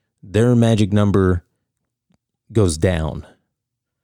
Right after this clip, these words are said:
And that's one less game, one less sense of a cushion that they have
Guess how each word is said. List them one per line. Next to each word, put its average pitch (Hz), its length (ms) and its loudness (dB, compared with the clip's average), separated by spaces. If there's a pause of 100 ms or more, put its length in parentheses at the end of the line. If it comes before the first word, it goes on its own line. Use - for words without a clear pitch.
(1080)
And 101 140 0
that's 95 180 0
one 120 480 4
less 110 300 2
game, 104 500 2
one 110 260 4
less 107 200 2
sense 107 300 0
of 90 80 -4
a 87 60 0
cushion - 480 0
that 87 160 2
they 82 120 0
have 80 500 -6